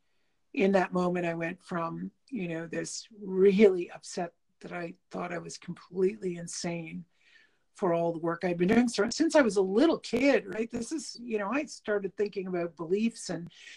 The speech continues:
how people could shift if you just didn't believe that or realized it was a lie. And I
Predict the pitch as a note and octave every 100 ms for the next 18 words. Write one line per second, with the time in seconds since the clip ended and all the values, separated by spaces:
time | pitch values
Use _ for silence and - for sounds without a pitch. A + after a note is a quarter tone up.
0 | - - G#3 G3+ G#3+ G3+ F#3+ F#3+ F#3 -
1 | G3+ - F#3+ F3 F3 A#3+ - - A3 G#3
2 | E3+ F3 F#3 G#3+ G3+ F#3 F3+ F3+ G3+ G#3+
3 | F#3+ F#3+ G3 D#3 D#3 E3 G#3 F3+ D#3 E3
4 | F3 _ _ _ _ _ _ - E3